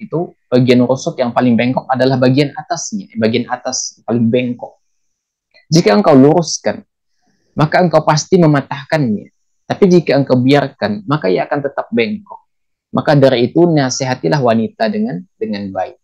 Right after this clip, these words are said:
Ini diriwayatkan oleh Al-Bukhari dan, dan Muslim. Jadi wanita itu, ya, tercipta dari tulang rusuk. Ya. Wanita itu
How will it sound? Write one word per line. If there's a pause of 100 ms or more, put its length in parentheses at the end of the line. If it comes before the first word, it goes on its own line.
(720)
Ini
diriwayatkan (120)
oleh
Al-Bukhari
dan,
dan (100)
Muslim. (1900)
Jadi
wanita
itu, (640)
ya, (160)
tercipta
dari
tulang
rusuk. (320)
Ya. (320)
Wanita
itu